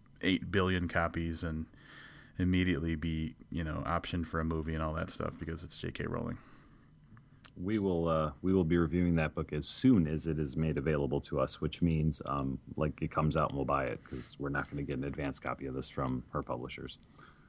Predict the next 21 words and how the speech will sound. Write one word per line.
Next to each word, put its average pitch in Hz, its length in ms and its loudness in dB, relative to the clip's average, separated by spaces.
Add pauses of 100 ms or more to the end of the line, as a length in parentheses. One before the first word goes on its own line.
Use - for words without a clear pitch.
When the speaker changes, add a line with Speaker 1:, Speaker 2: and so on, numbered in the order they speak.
(120)
Speaker 1:
Even 110 220 4
though 101 300 8
I 95 80 4
did 131 180 6
send 113 180 8
out 104 120 6
an 95 80 4
email 101 260 4
yesterday 82 460 0
asking 78 320 -4
for 76 200 -4
two 92 300 -2
copies. - 540 -8 (1000)
Speaker 2:
Did 208 140 6
you 262 80 12
really? 110 320 8 (240)
Speaker 1:
Yeah. 180 100 0 (720)
Speaker 2:
That's 262 180 2
very 98 200 4
cool. 175 320 0 (320)
Speaker 1:
Yeah. 156 120 -2